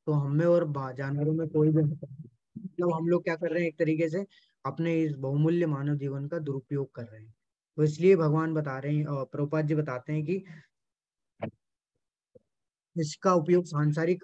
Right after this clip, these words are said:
अर्थ भोग के लिए ना करके हमें क्या करना चाहिए, भगवान की सेवा में करना चाहिए। तो हमारे नियत कर्मों के साथ साथ अगर हम लोग भगवान के लिए भी कार्य करेंगे, धर्म को जानने की जिज्ञासा करेंगे, तो वो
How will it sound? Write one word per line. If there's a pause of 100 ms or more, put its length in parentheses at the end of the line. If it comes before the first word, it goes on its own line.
अर्थ
भोग
के
लिए
ना
करके
हमें
क्या
करना
चाहिए,
भगवान
की
सेवा
में
करना
चाहिए।
तो
हमारे
नियत
कर्मों
के
साथ
साथ
अगर
हम
लोग
भगवान
के
लिए
भी (400)
कार्य
करेंगे,
धर्म
को
जानने
की
जिज्ञासा
करेंगे,
तो
वो